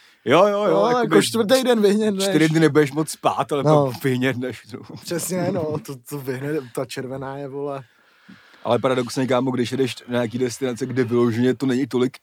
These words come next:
Speaker 1: Čechů,
Speaker 2: Hmm.
Speaker 1: tak tam nevidíš taky ty raky, kámo, víš co, jakože raka, myslím, eh, obtlustýho, plešatýho dementa, co je prostě úplně
Speaker 2: Hmm.
Speaker 1: červený, jako.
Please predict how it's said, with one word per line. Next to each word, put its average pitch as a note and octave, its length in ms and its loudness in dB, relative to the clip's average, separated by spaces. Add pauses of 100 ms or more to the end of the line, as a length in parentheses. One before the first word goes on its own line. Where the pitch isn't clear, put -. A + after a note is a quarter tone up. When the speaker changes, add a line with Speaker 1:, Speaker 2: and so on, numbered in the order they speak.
(160)
Speaker 1:
Čechů, A2 440 -6 (260)
Speaker 2:
Hmm. B2 220 -12 (240)
Speaker 1:
tak G2+ 140 -8
tam B2+ 120 -2
nevidíš C3 280 0
taky A2+ 240 -4
ty G#2+ 180 2
raky, G2+ 320 -2
kámo, F2+ 340 -8
víš F#2 220 -14
co, - 220 -16
jakože F#2 560 -8 (540)
raka, G#2 320 -6
myslím, G#2 460 -6 (500)
eh, - 40 -12 (420)
obtlustýho, G#2 840 -8
plešatýho G#2 600 -8
dementa, G#2 500 -2
co A2+ 180 -6
je G2+ 80 -4
prostě G#2 520 -6
úplně - 300 -8
Speaker 2:
Hmm. B2+ 80 -4
Speaker 1:
červený, A2+ 600 -2
jako. - 260 -10